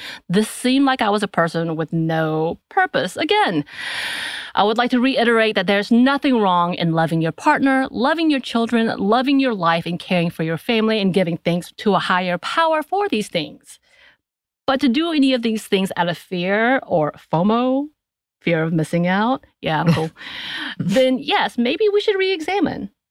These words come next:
Speaker 1: the reasons. Uh, children will not fix our mistakes. They won't fill the hole often left by past traumas, will not be the love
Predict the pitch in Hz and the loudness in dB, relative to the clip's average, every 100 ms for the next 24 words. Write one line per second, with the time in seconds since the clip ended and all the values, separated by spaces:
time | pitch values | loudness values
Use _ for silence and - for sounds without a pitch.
0 | _ - 170 165 - - - - - 180 | _ -6 -4 -4 -6 -8 -10 -6 2 2
1 | 185 - 269 285 349 339 269 277 269 269 | 2 0 -2 0 0 0 2 2 2 -2
2 | - _ 220 214 - 180 180 170 - - | -6 _ -4 -2 -2 -2 -2 -6 -6 -6
3 | 151 - - - _ _ _ _ - 151 | -6 -10 -20 -20 _ _ _ _ -6 -4
4 | 156 160 - 190 180 175 247 269 269 277 | -2 -4 0 0 2 2 2 4 2 2
5 | - 202 196 190 170 - 151 165 170 - | 0 0 -2 0 -2 -2 -2 -2 -6 -12
6 | _ - 147 - - 196 202 190 190 - | _ -10 -8 -8 0 0 2 -2 -4 -10
7 | - 330 330 311 - 247 247 202 208 233 | -6 -2 0 0 0 0 2 2 2 4
8 | 233 | 2